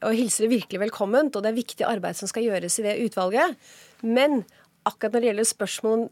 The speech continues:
inntektsgrensen, om to hundre førtiseks tusen er for lavt, jeg mener, man trenger ikke et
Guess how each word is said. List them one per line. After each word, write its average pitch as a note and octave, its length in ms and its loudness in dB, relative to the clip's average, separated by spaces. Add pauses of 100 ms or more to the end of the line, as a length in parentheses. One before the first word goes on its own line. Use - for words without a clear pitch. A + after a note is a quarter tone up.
(140)
inntektsgrensen, G#3+ 920 0 (120)
om G#3+ 300 0 (200)
to A3+ 120 0
hundre G3 100 0
førtiseks G#3+ 400 -4
tusen - 240 -2
er F3+ 160 0
for A3+ 160 -2
lavt, A#3 240 2
jeg A3 80 -2
mener, G3+ 260 0
man G#3 160 0
trenger G3 460 -4
ikke F#3+ 220 -4
et - 80 -12